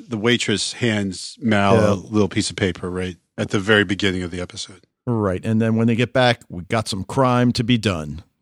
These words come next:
Speaker 1: Yeah. Uh, there's also some, because, you know, we talk about, obviously, the Old West comparisons are, th-, it's not, like, hidden. <laughs> Right? It's, it's out there. They're obvious. Um,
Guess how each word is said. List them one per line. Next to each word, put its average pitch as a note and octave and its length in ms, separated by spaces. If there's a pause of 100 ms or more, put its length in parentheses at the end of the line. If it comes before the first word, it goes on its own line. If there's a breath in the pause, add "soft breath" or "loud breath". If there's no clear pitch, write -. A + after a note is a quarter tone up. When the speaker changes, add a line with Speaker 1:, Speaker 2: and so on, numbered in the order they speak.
(200)
Speaker 1:
Yeah. F3+ 240 (140)
Uh, G#3+ 80 (100)
there's F3+ 220
also D#4 240
some, A#2+ 200
because, A#2+ 280
you - 60
know, D3+ 40
we D3+ 80
talk F#3+ 220
about, A2+ 260 (220)
obviously, C3 480
the A2+ 320
Old A#2 240
West A2 340
comparisons G2+ 800
are, G2 340
th-, A#2+ 380
it's B2+ 220
not, G#2 280 (280)
like, G2 360 (760)
hidden. G2 380 (100)
<laughs> - 120
Right? C#3+ 160
It's, D3+ 360 (440 loud breath)
it's B2+ 160
out B2+ 240
there. A2+ 140
They're A#2 180
obvious. G#2 540 (380 loud breath)
Um, G#2+ 500